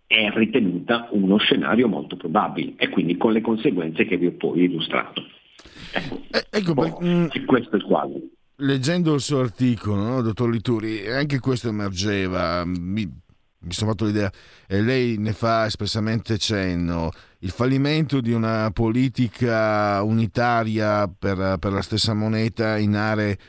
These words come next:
Speaker 2: che sono così dim-, disomogenee come quelle, come l'Europa. Cioè, l'Europa esiste, nessuno lo nega, e anzi, mm, eh, tutti ci sentiamo europei, però ovviamente dal punto di vista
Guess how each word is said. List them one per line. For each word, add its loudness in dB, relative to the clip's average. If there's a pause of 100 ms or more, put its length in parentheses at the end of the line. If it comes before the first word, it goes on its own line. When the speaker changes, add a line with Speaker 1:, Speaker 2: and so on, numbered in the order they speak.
(260)
Speaker 2:
che -4
sono 2
così -2
dim-, 2
disomogenee 0
come 0
quelle, 0
come 0
l'Europa. 0 (280)
Cioè, 0
l'Europa 0
esiste, 0
nessuno 0
lo 0
nega, 0
e 0
anzi, -2 (200)
mm, 0 (400)
eh, -2
tutti -4
ci -2
sentiamo 0
europei, 0
però -2
ovviamente 0
dal 0
punto -2
di 2
vista 0